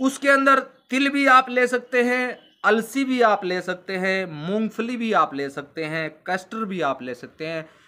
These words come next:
जो तिलहनी दाने आपको मिलें, वो दाने आप आ-, आसानी से जो आपके पास मिल जाएं, दो किलो लेना है, सभी का दो किलो,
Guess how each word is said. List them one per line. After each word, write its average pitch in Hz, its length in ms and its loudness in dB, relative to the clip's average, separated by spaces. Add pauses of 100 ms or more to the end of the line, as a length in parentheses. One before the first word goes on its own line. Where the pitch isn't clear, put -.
(120)
जो 240 340 0
तिलहनी 240 560 0
दाने 190 500 2
आपको 180 520 0
मिलें, 143 500 -2 (520)
वो 190 280 2
दाने 185 540 2 (200)
आप 185 480 2 (400)
आ-, 165 160 2 (180)
आसानी 220 380 4
से 214 100 -2
जो 165 180 -2
आपके 143 280 0
पास 131 300 -6
मिल 117 180 -12
जाएं, 165 300 -6 (380)
दो 185 380 2
किलो 160 480 -4
लेना 110 300 -4
है, 92 200 -16
सभी 156 360 -6
का 214 160 0
दो 160 180 -2
किलो, 95 340 -14